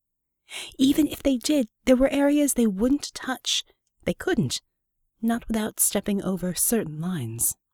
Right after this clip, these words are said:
As much as Echo needed fighters, needed well-honed warriors in the field, they had always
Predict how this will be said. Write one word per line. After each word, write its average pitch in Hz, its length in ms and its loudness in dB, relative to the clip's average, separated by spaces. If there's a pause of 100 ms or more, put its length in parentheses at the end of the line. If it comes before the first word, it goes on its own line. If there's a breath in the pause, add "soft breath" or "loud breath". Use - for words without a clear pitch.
(960)
As 208 200 2
much 220 240 0
as - 200 -2
Echo 208 260 4
needed 196 360 2 (100)
fighters, 151 560 -2 (320 loud breath)
needed 214 440 4
well-honed 240 680 4
warriors 160 600 0
in 196 160 0
the 196 60 0
field, 170 440 -2 (840)
they 208 100 2
had 214 200 2
always 240 480 2